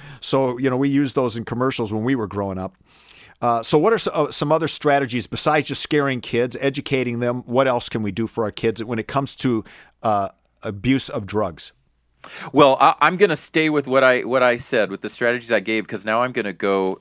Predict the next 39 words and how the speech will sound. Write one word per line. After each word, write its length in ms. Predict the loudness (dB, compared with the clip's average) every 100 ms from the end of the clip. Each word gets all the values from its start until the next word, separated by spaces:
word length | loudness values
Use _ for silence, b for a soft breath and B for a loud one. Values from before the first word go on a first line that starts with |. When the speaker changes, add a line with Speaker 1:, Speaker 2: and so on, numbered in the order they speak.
| -8
Speaker 2:
and 160 | -8
answer 300 | -6 -6 -6
her 100 | -8
questions, 580 | -6 -4 -4 -4 -10 -10 -16 B B
which 180 | -6 -2
are 120 | -2
gonna 220 | -2 -4
intersect. 640 | -4 -6 -6 -2 -2 -2 -4
But 100 | -4
Speaker 1:
Okay, 100 | -2
Speaker 2:
she 80 | 0
also 200 | 0 2
Speaker 1:
good. 40 |
Speaker 2:
asked 220 | 0 0
some 100 | 0
other 140 | 0 0
Speaker 1:
Perfect. 80 |
Speaker 2:
questions. 340 | -2 -4 -4 -4
I 80 | -2
wanna 160 | -2
make 120 | -6
sure 120 | -8 -8
we 80 |
get 140 | -6 -4
'em 80 | -4
answered. 340 | -6 -8 -12 B B B B
She 220 | -8 -6
said, 260 | 0 0 0
"Should 240 | -4 -6
we, 400 | -4 -6 -6 -8 _ -20
should 480 | -12 -10 -8 -4 -4
we 80 |
talk 320 | 0 0 0 -2
to 140 | -12
kids 240 | -8 -6
about 200 | -2 -2
depression 420 | -2 -4 -6 -6 -8
and 60 |
anxiety?" 580 | -8 -4 0 0 -2 -8